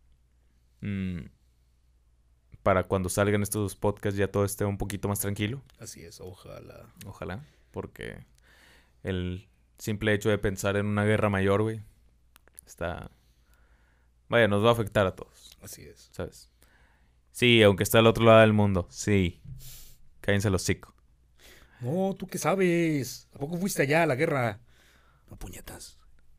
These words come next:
Speaker 1: Y tú tampoco.
Speaker 2: <laughs> Ok, buen punto. Yo, yo iba a decir, a lo mejor sabe por qué estudia eso, no mames.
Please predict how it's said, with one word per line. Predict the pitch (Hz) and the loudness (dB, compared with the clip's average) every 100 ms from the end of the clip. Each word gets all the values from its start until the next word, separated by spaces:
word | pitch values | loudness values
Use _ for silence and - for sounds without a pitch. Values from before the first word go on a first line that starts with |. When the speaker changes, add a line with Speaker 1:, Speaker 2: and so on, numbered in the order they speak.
| - | -20
Speaker 1:
Y | - | -12
tú | 92 90 | -10 -10
tampoco. | 90 - 87 - | -10 -12 -16 -18
Speaker 2:
<laughs> | - - - - - - - _ - - - - - 104 | -20 -20 -20 -20 -20 -20 -20 _ -20 -20 -20 -20 -18 -16
Ok, | - - | -16 -14
buen | 107 | -14
punto. | 92 - - - - - - | -14 -18 -20 -18 -18 -20 -20
Yo, | - | -20
yo | 92 104 | -6 -2
iba | 110 | -2
a | |
decir, | 101 107 95 - - - - | -2 -6 -8 -16 -20 -20 -8
a | |
lo | 107 | -6
mejor | 92 - 107 98 | -6 -6 -6 -2
sabe | 113 113 110 | 0 0 -2
por | - | -8
qué | - | -12
estudia | - - 117 107 101 | -10 -8 -6 -4 -6
eso, | - | -8
no | 101 | -10
mames. | 98 95 98 - | -10 -12 -16 -20